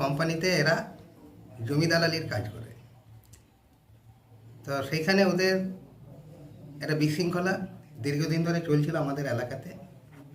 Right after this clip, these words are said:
সেই বিশৃঙ্খলায় একটা সিন্ডিকেটের রাজত্ব কায়েম করার চেষ্টা করেছে এই দালালরা। সেই সিন্ডিকেটের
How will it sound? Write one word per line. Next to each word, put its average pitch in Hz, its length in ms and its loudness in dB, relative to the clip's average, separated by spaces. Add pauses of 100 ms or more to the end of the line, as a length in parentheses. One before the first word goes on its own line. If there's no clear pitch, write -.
(1500)
সেই 175 220 -4
বিশৃঙ্খলায় 190 680 4 (1500)
একটা 147 220 0
সিন্ডিকেটের 180 580 2 (960)
রাজত্ব 151 380 0 (120)
কায়েম 151 200 6
করার 160 300 0
চেষ্টা 151 220 -2
করেছে 156 340 -4 (240)
এই 135 100 -4
দালালরা। 143 440 -2 (1500)
সেই 156 140 -4
সিন্ডিকেটের 180 600 2